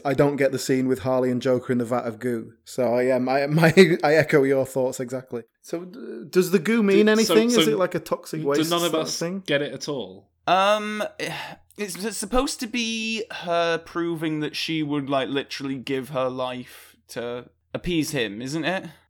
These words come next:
Speaker 3: That's what I took it as. Um, and she's like, "Yeah, if he says jump, she will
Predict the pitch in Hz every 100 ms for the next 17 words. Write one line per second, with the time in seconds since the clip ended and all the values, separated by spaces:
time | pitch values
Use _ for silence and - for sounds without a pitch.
0 | _ 170 202 208 190 180 - - 240 -
1 | 170 120 98 76 98 - - 135 131 135
2 | 131 143 139 - 160 139 147 131 139 127
3 | - 147 131 139 127 - 131 127 - -
4 | 127 113 117 117 117